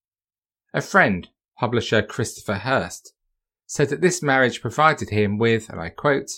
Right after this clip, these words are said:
"entry to the class he had courted professionally." And for Susan, Simon brought a solid presence and a grounding to her life. Together they dreamt of restoring a country house, and they bought Heath House in nineteen fifty-nine,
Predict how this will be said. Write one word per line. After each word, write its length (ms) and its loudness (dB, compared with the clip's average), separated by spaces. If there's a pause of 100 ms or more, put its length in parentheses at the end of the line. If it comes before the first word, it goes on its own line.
(420)
"entry 480 2
to 100 -8
the 100 2
class 500 0
he 100 0
had 160 2
courted 500 -2
professionally." 720 -10 (1200)
And 160 -4
for 60 -2
Susan, 540 2 (500)
Simon 420 2
brought 340 4
a 120 0
solid 640 0
presence 560 -4
and 100 -2
a 60 -4
grounding 680 -2
to 80 -12
her 180 -6
life. 500 -6 (1000)
Together 520 4
they 220 6
dreamt 380 2
of 80 -4
restoring 520 4
a 140 2
country 400 -6
house, 560 -6 (420)
and 140 0
they 80 8
bought 400 2
Heath 240 -2
House 320 -4
in 140 0
nineteen 360 0
fifty-nine, 680 -2